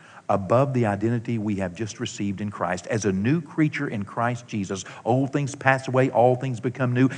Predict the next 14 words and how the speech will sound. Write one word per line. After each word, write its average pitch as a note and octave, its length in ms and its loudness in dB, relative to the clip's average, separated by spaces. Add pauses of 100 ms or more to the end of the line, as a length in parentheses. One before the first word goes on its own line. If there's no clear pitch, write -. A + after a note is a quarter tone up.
and G2 160 0
all C3 220 6
things C3+ 260 -2
are C3 60 2
of G#2+ 120 -2
God. A#2+ 300 6
We G#2 140 0
are F#2+ 80 -2
children E3 480 0
of D3+ 120 0
God A2 380 4 (180)
with A2 180 4
a G#2 60 4
kingdom F#2 760 0